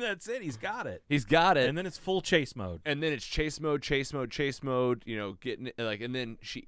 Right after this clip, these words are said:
Speaker 2: like, they're chasing the, he, the dragon's blasting Shazam with fire, and he's, like, taking it into its mouth
Speaker 1: Yeah.
Speaker 2: the first time,
Speaker 1: We
Speaker 2: and
Speaker 1: get back, well, we get back to the tree.
Speaker 2: you get back to the tree,
Speaker 1: And she
Speaker 2: shrink,
Speaker 1: shrinks
Speaker 2: shrinks it
Speaker 1: it,
Speaker 2: down.
Speaker 1: shrinks
Speaker 2: And,
Speaker 1: it down.
Speaker 2: and there's this
Speaker 1: and then
Speaker 2: moment
Speaker 1: she
Speaker 2: with the
Speaker 1: realizes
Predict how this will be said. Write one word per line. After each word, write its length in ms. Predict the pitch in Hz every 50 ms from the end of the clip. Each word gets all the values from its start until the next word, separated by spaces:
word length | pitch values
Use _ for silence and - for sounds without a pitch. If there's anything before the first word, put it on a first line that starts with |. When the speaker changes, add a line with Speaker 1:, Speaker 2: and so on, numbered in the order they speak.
| - -
Speaker 2:
like, 200 | 104 101 101 -
they're 80 | 110 98
chasing 480 | - 156 147 143 131 - 143 131 127
the, 160 | 120 110 101 - - _ _
he, 160 | 135 135 -
the 220 | 104 101 117 110 92 - - -
dragon's 400 | _ - 127 131 135 123 120 98
blasting 460 | - - 139 135 135 135 - - 135
Shazam 400 | 117 - 120 107 123 123 123 120
with 100 | 110 104
fire, 460 | - - - 151 131 127 131 131 123 123
and 80 | 120
he's, 100 | 113 101
like, 180 | - 104 98 -
taking 280 | - 165 165 127 156 143
it 80 | 139
into 160 | 123 131 131 123
its 140 | 110 -
mouth 360 | 139 151 151 143 143 143 135 -
Speaker 1:
Yeah. 200 | 120 107 98 87 -
Speaker 2:
the 60 | -
first 280 | - - 170 165 139 -
time, 280 | 160 139 135 139 131 139
Speaker 1:
We 40 |
Speaker 2:
and 20 | 151
Speaker 1:
get 120 | 160 147 -
back, 240 | 151 151 151 156 156 151
well, 160 | 147 147 147
we 140 | 139 143 143
get 240 | 135 127 151 147 -
back 180 | 156 143 139 -
to 60 | -
the 80 | 156 147
tree. 500 | 131 - 156 156 143 131 127 123 123 120 - _
Speaker 2:
you 100 | _ 131
get 120 | 120 131 117
back 120 | 143 151
to 60 | 156
the 80 | 160 151
tree, 300 | - - 170 156 156 151
Speaker 1:
And 80 | - -
she 160 | - - 143
Speaker 2:
shrink, 260 | 123 - 147 135 120
Speaker 1:
shrinks 300 | 139 156 143 123 127 -
Speaker 2:
shrinks 40 | -
it 140 | 156 147 139
Speaker 1:
it, 60 | -
Speaker 2:
down. 500 | 151 143 127 117 110 101 95 92 92 87 _
Speaker 1:
shrinks 380 | - - 123 147 151 147 - -
Speaker 2:
And, 60 | 170
Speaker 1:
it 40 | -
down. 100 | - 143
Speaker 2:
and 60 | 127 135
there's 100 | 147 139
this 120 | 135 123 123
Speaker 1:
and 80 | 120 143
then 40 | 143
Speaker 2:
moment 180 | 143 143 147 139
Speaker 1:
she 20 |
Speaker 2:
with 100 | 135 151
the 80 | 139 151
Speaker 1:
realizes 360 | 156 160 143 131 123 120